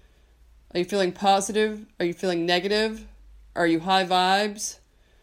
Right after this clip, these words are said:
Are you depressed? They're connected. So focus, then you're feeling.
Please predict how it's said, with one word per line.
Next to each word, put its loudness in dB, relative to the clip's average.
Are -2
you 2
depressed? -2
They're -2
connected. -2
So 2
focus, 2
then 2
you're -2
feeling. 0